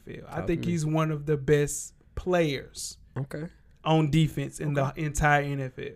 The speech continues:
Speaker 2: No argument.
Speaker 1: He's a beast, man.
Speaker 2: No argument.
Speaker 1: Versatile. I think he doesn't get enough credit
Speaker 2: Okay.
Speaker 1: because he's a Caucasian American.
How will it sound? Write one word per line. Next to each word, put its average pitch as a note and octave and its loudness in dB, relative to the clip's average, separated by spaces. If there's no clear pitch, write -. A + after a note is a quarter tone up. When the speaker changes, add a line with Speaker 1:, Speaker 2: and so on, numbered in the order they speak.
Speaker 2:
No B2 -6
argument. G#2+ -12
Speaker 1:
He's G3+ 8
a G3 8
beast, D#3 6
man. A#2 -12
Speaker 2:
No D3 -12
argument. D3 -6
Speaker 1:
Versatile. E3 6
I D3 -6
think F3 -2
he G3+ 0
doesn't A3 6
get A#3 0
enough B3 -4
credit D#3+ 2
Speaker 2:
Okay. C#3 -12
Speaker 1:
because F3 4
he's E3 0
a - -2
Caucasian D#3 0
American. C#3+ -6